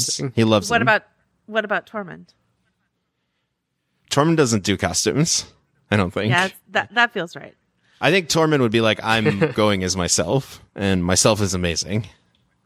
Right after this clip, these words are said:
Speaker 3: He's like whatever that, uh, what is it? Is it, um, Jesuits who don't celebrate? Nope, I just made, that's terrible. Who, who is it that
Speaker 2: Mormons?
Speaker 3: doesn't, Mormons don't celebrate Halloween? Yeah.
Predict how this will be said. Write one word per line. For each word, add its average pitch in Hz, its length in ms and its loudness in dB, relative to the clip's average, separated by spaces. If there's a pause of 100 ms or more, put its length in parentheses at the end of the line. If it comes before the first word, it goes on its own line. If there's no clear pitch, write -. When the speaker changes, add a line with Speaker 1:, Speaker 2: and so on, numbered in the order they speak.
(100)
Speaker 3:
He's 247 440 -12
like 247 260 -2
whatever 190 480 2
that, 165 360 2 (100)
uh, 160 540 0 (760)
what 214 80 -12
is 240 160 -12
it? 254 260 -6
Is 208 220 -2
it, 190 180 0
um, 175 560 -2
Jesuits 254 560 2
who 339 80 -2
don't 262 320 -2
celebrate? 254 600 -2 (100)
Nope, 175 260 -2 (140)
I 156 120 0
just 147 180 -14
made, 143 280 -8
that's 170 260 2
terrible. 143 460 -4 (320)
Who, 220 80 -18
who 294 100 -8
is 262 40 -8 (180)
it 302 40 -4
that 330 60 0
Speaker 2:
Mormons? 156 360 4 (180)
Speaker 3:
doesn't, 220 260 0 (200)
Mormons 269 640 -6
don't 277 220 -4
celebrate 277 340 -2
Halloween? 311 500 -4 (1200)
Yeah. - 220 -14